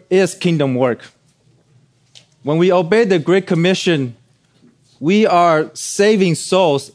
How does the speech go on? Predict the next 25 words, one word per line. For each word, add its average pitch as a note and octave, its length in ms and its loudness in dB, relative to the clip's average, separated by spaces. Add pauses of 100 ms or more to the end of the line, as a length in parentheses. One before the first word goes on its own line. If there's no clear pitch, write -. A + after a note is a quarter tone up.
and C#3+ 160 -2
maturing F3 640 0
them B2 340 -2
so - 280 -4
that C#3+ 280 0
they E3 80 0
can D#3+ 300 -4
enter F#3 420 0
God's D3+ 380 0
kingdom G3 560 -4 (420)
and D3 240 0
manage F#3+ 400 0
God's C3 260 0
kingdom. G#2+ 500 -4 (1400)
So, - 400 -4 (720)
Great G#3 240 0
Commission G#3 480 0
work F#3+ 260 2 (280)
is F#3+ 240 0
kingdom C#3 360 -2
work. A2 280 -4 (1400)
Now, C3+ 120 -4
all A3 260 0
believers G3+ 720 0 (320)
are E3+ 400 2